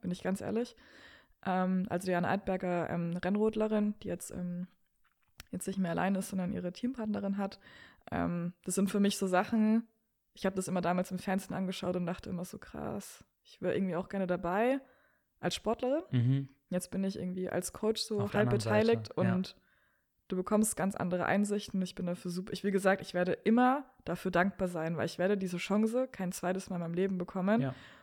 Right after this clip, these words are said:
Speaker 1: Und ich muss mich manchmal kneifen oder denke mir manchmal so, darf ich jetzt irgendwie rausgehen und darf damit angeben, aber ich poste darüber irgendwie nichts oder keine Ahnung was, weil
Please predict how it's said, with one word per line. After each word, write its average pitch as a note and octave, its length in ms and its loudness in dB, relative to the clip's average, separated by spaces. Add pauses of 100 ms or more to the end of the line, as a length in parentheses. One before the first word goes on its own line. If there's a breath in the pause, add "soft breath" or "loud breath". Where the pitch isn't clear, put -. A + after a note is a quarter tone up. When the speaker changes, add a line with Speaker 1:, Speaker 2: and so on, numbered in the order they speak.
Speaker 1:
Und F#3+ 120 0
ich F#3 100 0
muss A3 220 6
mich A3 160 0
manchmal G3 580 0 (100)
kneifen G#3+ 500 0 (960 soft breath)
oder F#3+ 140 4
denke G3+ 180 4
mir G#3 80 6
manchmal G#3 260 4
so, G3+ 120 0
darf F#3 180 2
ich G3+ 80 -2
jetzt G3 140 0
irgendwie F#3+ 160 2
rausgehen G#3 400 2
und G3 60 2
darf F3+ 160 0
damit F3 240 -2
angeben, A#3 340 2
aber F3 140 2
ich - 200 -6
poste B3 360 2
darüber F3 320 2
irgendwie F3+ 180 2
nichts A3 280 0
oder G3 100 0
keine G3 200 -2
Ahnung A3 200 4
was, G#3 180 2
weil F3+ 300 4